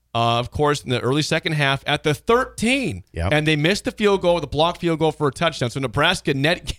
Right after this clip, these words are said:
Speaker 1: <laughs> gains in that one somehow. And then, of course, uh, the fumble, uh, in the s-, in the fourth quarter, Nebraska gives on the twenty-four yard line. They do score a touchdown there, but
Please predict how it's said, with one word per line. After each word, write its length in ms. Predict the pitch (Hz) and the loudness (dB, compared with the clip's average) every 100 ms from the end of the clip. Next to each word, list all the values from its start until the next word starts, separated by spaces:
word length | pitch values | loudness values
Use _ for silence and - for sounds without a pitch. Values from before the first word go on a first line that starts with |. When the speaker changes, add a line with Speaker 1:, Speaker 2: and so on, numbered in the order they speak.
| _ | _
Speaker 1:
<laughs> 160 | - - | -20 2
gains 340 | 165 254 269 | 4 4 2
in 60 | 165 | 0
that 200 | 123 98 | 0 0
one 180 | 104 104 | -2 -2
somehow. 380 | 139 120 123 | -2 0 0
And 140 | 143 147 | 2 0
then, 140 | 170 | 0
of 100 | 175 | -2
course, 380 | - 170 165 - - _ - _ | 0 0 0 -4 -16 _ -20 _
uh, 240 | 127 127 127 | 2 2 2
the 100 | 123 | -2
fumble, 720 | - 160 160 147 143 139 - _ _ - | -2 -2 0 2 2 0 -6 _ _ -4
uh, 440 | 113 113 110 110 - - | 0 2 0 -2 -6 -6
in 140 | 127 127 | -2 0
the 60 | |
s-, 180 | 117 - | -2 -2
in 100 | 135 | -2
the 60 | 123 | -2
fourth 320 | - 143 135 | 0 0 -2
quarter, 460 | - 139 123 101 95 | -2 0 0 -2 -4
Nebraska 440 | 110 101 123 131 123 | -4 0 2 2 0
gives 140 | 127 | -2
on 100 | 127 | -2
the 80 | 107 | -4
twenty-four 560 | - - 165 147 151 | -4 -2 0 0 0
yard 180 | 139 135 | 2 2
line. 100 | 120 | 0
They 80 | 120 | -2
do 140 | 127 | 0
score 300 | 147 - 139 | -2 -2 0
a 40 | 120 | 0
touchdown 580 | - 135 - - 95 98 | 0 -2 -2 -4 -2 0
there, 180 | 92 | 0
but 300 | 92 110 101 | 0 -2 -2